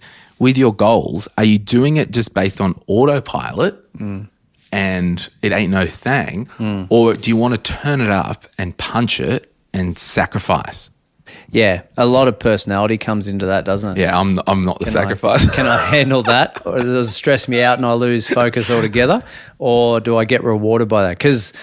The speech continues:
Speaker 2: a lot of the success and the glory is in the sacrifice that we have made.
Speaker 1: Yeah. Oh, absolutely.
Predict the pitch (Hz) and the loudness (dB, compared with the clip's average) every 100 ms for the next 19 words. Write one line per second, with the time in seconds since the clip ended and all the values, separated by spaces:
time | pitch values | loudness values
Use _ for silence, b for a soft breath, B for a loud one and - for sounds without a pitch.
0 | B B 127 139 160 143 110 123 117 104 | B B 2 4 4 2 2 0 2 0
1 | 104 - _ - - 113 - 151 139 - | -4 -10 _ -6 -4 -2 0 2 2 0
2 | 123 113 104 123 139 131 107 104 101 110 | 0 -2 2 4 4 4 2 0 0 0
3 | 107 104 98 92 120 110 110 - 104 98 | 0 0 -2 -2 -2 -2 -4 -2 0 0
4 | - 87 95 117 147 127 87 85 - - | -2 -2 0 2 2 0 -2 -4 -8 -20
5 | _ - - - 104 139 - - - 135 | _ -20 -8 0 2 2 0 -6 0 2
6 | 117 120 - 98 139 135 73 | 4 2 0 0 0 0 -4